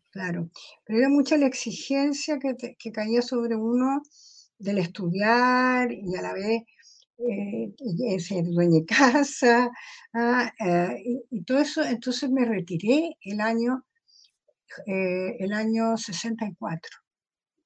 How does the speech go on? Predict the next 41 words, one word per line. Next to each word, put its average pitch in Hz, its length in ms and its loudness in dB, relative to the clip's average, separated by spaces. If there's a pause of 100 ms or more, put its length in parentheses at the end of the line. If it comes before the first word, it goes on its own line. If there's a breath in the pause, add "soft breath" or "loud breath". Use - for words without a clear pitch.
(120)
O - 40 -20
sea, 208 100 -10
como 214 160 -6
un, 240 240 -2 (160)
además 240 320 2
una 262 160 0
cosa 254 260 0
bast-, 240 200 -2 (120)
mía 240 280 4
re 202 120 -2
bien, 311 340 4 (180 loud breath)
estaba 247 240 4
de 240 160 10
vice-, 208 240 0
vicepresidente 208 840 0
del 180 80 -4
centro 196 240 -6
estudiante, 285 760 4 (580 loud breath)
y 262 260 6
sin 254 200 4
embargo 240 320 4
me 254 120 6
retiré 220 420 2
el 302 100 0
sesenta 262 720 -2
y 226 360 2 (520)
ocho, 285 600 0 (640 soft breath)
eh, 214 200 -2
cuatro, 175 340 6
cuatro, 170 360 4
perdón, 156 280 0
el 156 80 2
sesenta 220 300 0
y - 20 4
cuatro, 320 300 6
y 254 100 8
volví 220 420 6
el 392 80 4
sesenta 226 440 0
y 160 40 -4
ocho. - 300 -12